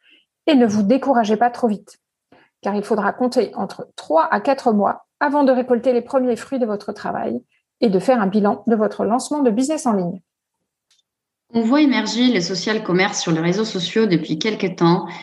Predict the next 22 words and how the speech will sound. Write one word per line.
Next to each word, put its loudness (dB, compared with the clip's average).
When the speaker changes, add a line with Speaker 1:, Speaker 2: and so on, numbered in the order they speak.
Speaker 2:
que 0
ce -2
soit -4
sur -2
Instagram, 0
sur -6
Facebook -2
ou 2
sur -6
TikTok, -2
par 0
exemple, 0
avec -2
des -2
onglets 2
shopping 2
ou 0
des 0
fonctionnalités -2
de -2
live -2
vidéo. 0